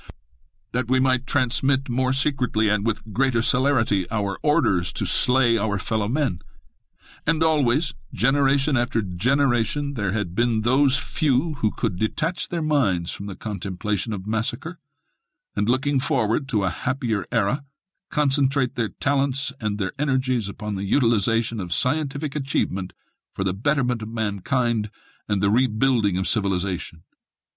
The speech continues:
Among these was that much ridiculed but devoted coterie who had clung tenaciously to the idea that communication could be established with Mars.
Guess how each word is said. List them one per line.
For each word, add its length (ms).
Among 360
these 500
was 280
that 200
much 340
ridiculed 720
but 280
devoted 520
coterie 480
who 100
had 160
clung 280
tenaciously 680
to 120
the 180
idea 420
that 220
communication 800
could 160
be 100
established 640
with 160
Mars. 560